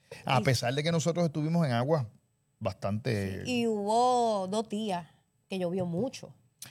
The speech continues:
Speaker 1: Y
Speaker 2: Hu-,
Speaker 1: que
Speaker 2: hubo
Speaker 1: la
Speaker 2: dos días
Speaker 1: verdad
Speaker 2: que llovió y, y
Speaker 1: Pero mira.
Speaker 2: aguas violentas también, aguas
Speaker 1: Sí,
Speaker 2: bastante
Speaker 1: sí,
Speaker 2: violentas,
Speaker 1: pero
Speaker 2: sí,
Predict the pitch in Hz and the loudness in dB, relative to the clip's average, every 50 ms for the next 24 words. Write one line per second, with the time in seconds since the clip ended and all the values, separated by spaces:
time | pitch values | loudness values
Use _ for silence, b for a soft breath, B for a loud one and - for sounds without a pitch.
0 | B B B - 123 120 127 - 151 139 127 127 123 120 101 113 113 101 - 123 | B B B -2 0 0 0 2 2 4 4 4 4 2 2 4 2 2 2 2
1 | 113 113 110 117 139 196 240 247 170 147 147 131 120 127 - 135 131 127 120 120 | 0 2 2 4 4 4 4 4 2 0 0 2 2 0 0 0 2 2 4 4
2 | 120 120 117 123 131 - 185 190 180 190 175 160 143 170 233 - - 135 - - | 6 6 6 6 6 6 6 6 6 4 0 2 2 2 0 0 -2 -2 -2 0
3 | 101 113 147 196 202 147 - - - 403 403 - 349 359 - 156 - - - 170 | 0 0 2 2 2 4 4 4 4 4 4 4 4 2 2 2 2 2 2 2
4 | - - - 208 220 - - 180 - 175 190 | 2 2 2 2 0 0 0 0 -2 -4 -6